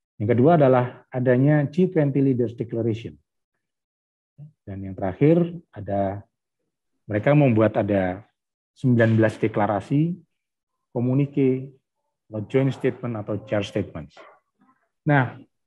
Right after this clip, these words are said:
kalau kita bicara terkait khusus tentang, eh, G twenty Rome Declaration, itu isinya ada beberapa hal ini. Jadi semua dimasukkan di sini. Mulai dari health, environment, gender, culture, ya, apalagi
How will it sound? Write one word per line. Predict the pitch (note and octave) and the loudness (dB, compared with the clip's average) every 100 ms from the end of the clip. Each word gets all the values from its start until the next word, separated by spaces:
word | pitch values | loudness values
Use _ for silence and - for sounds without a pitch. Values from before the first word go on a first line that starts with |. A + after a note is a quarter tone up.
| _ - | _ 0
kalau | D3 | 4
kita | D#3 G3+ F#3+ | 4 4 4
bicara | E3+ E3+ D#3+ D#3+ | 4 4 4 2
terkait | D3+ D#3 C#3 - | 0 0 0 0
khusus | E3+ D3 F#3 - | -2 2 0 -2
tentang, | C#3 C3 C3 C3 B2+ _ _ _ _ _ _ _ _ | -6 -4 -4 -6 -10 _ _ _ _ _ _ _ _
eh, | G#2+ G#2 | -16 -6
G | - F#3+ | 0 0
twenty | F#3 D#3 C#3 C#3+ | 2 0 2 0
Rome | C#3+ C3 | 0 -2
Declaration, | A2 G#2+ F#2 D#2 - - _ _ _ _ | -4 -4 -6 -10 -18 -20 _ _ _ _
itu | A2+ A2+ D3 | -8 0 2
isinya | B2+ B2 C3 | 2 0 0
ada | G#2 F2+ | -2 -4
beberapa | F2 F2+ E2+ E2+ | -4 -4 -4 -8
hal | E2 | -10
ini. | D2+ D2 _ _ _ _ | -14 -20 _ _ _ _
Jadi | G2+ A2+ | -4 -2
semua | C#3 C3 D3 | 2 2 4
dimasukkan | C3 A2+ - - A#2+ G#2+ C3 A#2+ | 2 0 -6 -8 -6 -2 -2 -2
di | G#2 | -2
sini. | F#2 E2 - _ _ _ _ _ - | -4 -10 -16 _ _ _ _ _ -4
Mulai | A2 A2+ | 0 2
dari | G#2+ G2+ | 2 0
health, | F2 C3 E3+ G3+ - _ _ _ - | 0 0 0 -2 -14 _ _ _ -12
environment, | G#2+ G2 G#2+ C#3+ D#3+ F3+ G3 - _ _ _ _ _ | -8 -4 -2 -2 -2 -4 -6 -14 _ _ _ _ _
gender, | C3 B2+ C3 D3+ D#3+ D#3 - _ _ - | -4 0 0 0 -2 -6 -20 _ _ -10
culture, | B2 C#3+ C#3 E3 E3 - - A2+ | -6 -6 -4 -4 -4 -8 -20 -20
ya, | A#2+ - _ _ _ _ _ _ - | -20 -20 _ _ _ _ _ _ -10
apalagi | A2 G2+ F#2+ E2 | -4 -4 -4 -8